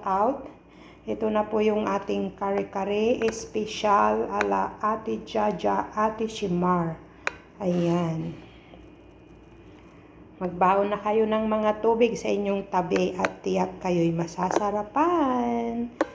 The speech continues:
Ayan. Maraming maraming salamat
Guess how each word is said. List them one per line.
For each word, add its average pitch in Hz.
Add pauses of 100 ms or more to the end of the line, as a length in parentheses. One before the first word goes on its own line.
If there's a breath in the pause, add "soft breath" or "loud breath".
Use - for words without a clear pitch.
(160)
Ayan. 190
Maraming 185
maraming 196
salamat 240